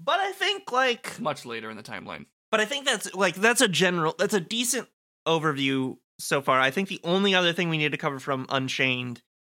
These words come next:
Speaker 1: is that we find out that, in fact, Ventus is unwittingly the
Speaker 2: Yes.
Speaker 1: imposter because, uh, he was possessed by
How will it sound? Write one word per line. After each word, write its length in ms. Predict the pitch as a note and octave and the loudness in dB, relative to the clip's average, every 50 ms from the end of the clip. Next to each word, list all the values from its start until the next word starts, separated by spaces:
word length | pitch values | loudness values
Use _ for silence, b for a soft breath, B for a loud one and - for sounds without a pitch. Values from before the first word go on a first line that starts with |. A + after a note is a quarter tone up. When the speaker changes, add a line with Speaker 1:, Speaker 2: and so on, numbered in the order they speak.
| _ _ - | _ _ 0
Speaker 1:
is 340 | D3+ C#3+ C#3+ C3+ C3 B2 | 2 2 2 0 -2 -4
that 500 | A2+ C3+ C3 B2+ B2 - - - - - - _ _ _ _ _ _ _ _ _ - | 0 0 0 2 0 -2 -6 -10 -14 -14 -16 _ _ _ _ _ _ _ _ _ -4
we 120 | D3+ D3 C#3+ | -2 -2 0
find 300 | C#3+ - E3+ D#3 D3 C#3+ | 2 2 2 2 4 4
out 180 | C#3+ C3+ - A#2+ | 2 2 2 2
that, 200 | C3+ C3 B2+ - - | 0 0 0 0 -4
in 160 | C#3 C3+ C3 | -6 -6 -2
fact, 360 | B2+ - C3+ B2+ A#2+ - - - _ _ _ _ _ _ _ _ - | 0 2 2 2 0 -2 -8 -20 _ _ _ _ _ _ _ _ -10
Ventus 560 | C3 B2+ D#3 E3 E3 D#3+ F3+ D#3 D3 - - - | -2 0 0 0 2 2 0 0 0 0 -4 -4
is 400 | - D3 C#3+ C#3 C3 B2 - - - _ _ _ _ _ _ _ - | -2 0 0 0 0 -2 -4 -6 -8 _ _ _ _ _ _ _ 0
unwittingly 1120 | E3 E3 D#3+ D3 C#3+ C3 C3+ F#3 A3+ G3+ F#3 E3+ D3 C#3 C3 B2+ B2 B2 C3 B2+ B2+ - _ _ _ _ _ _ | 2 2 2 2 0 2 2 2 4 4 2 2 0 0 0 0 0 -2 -2 -4 -6 -8 _ _ _ _ _ _
the 100 | - C3+ B2+ | -6 -2 0
Speaker 2:
Yes. 220 | B2+ B2 C3 A#2+ | 2 2 2 2
Speaker 1:
imposter 680 | G2 - B2+ B2 A#2+ - - - B2+ B2 B2 B2 A#2+ B2 B B B B B B B _ | 0 2 0 0 0 0 -4 -4 -4 -2 -2 -2 -4 -6 B B B B B B B _
because, 840 | - C3+ C3 - D#3 C#3+ C3 B2+ B2 B2 B2 A#2+ A#2 - - - - _ _ _ _ _ _ _ _ _ - | -2 -2 0 0 2 2 4 4 2 2 0 -2 -2 -2 -4 -4 -6 _ _ _ _ _ _ _ _ _ 0
uh, 520 | C3 B2 A#2 A2+ A2 A2 A2 G#2+ A2 A2 - | 2 2 4 4 2 0 -2 -4 -6 -8 -10
he 280 | - - - F3 D#3+ D3+ | -12 -8 -4 -2 -2 -2
was 380 | C#3+ C#3+ C#3+ C#3 C3+ B2+ A#2+ | 0 0 2 2 2 0 -2
possessed 800 | - _ - D#3 C#3+ B2+ A2 B2+ D3 D#3+ F3 E3 - - - D3 A2+ | -6 _ -4 -2 -2 0 2 2 2 2 2 0 -2 -6 -8 -4 0
by 640 | C3+ C3 C3+ C3+ C3+ C3+ C3+ B2+ B2+ B2 A#2+ A2+ | 2 4 4 4 4 2 2 2 2 0 -2 -4